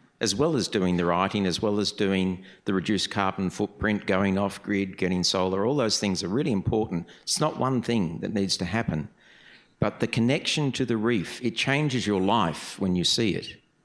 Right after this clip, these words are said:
Explain that to people in conversation, in your social media, and in the way you vote.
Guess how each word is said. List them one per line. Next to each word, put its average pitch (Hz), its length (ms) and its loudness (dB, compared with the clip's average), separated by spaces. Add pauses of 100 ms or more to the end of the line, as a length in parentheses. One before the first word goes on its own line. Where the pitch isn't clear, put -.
(680)
Explain 131 500 2
that 104 220 0
to - 40 -8
people 80 600 -2 (460)
in 101 120 0
conversation, 113 920 2 (580)
in 92 280 2
your 87 360 2
social 117 380 2
media, 98 640 2 (800)
and 98 140 2
in 90 100 2
the 87 80 0
way 87 160 0
you 87 100 0
vote. 78 300 -4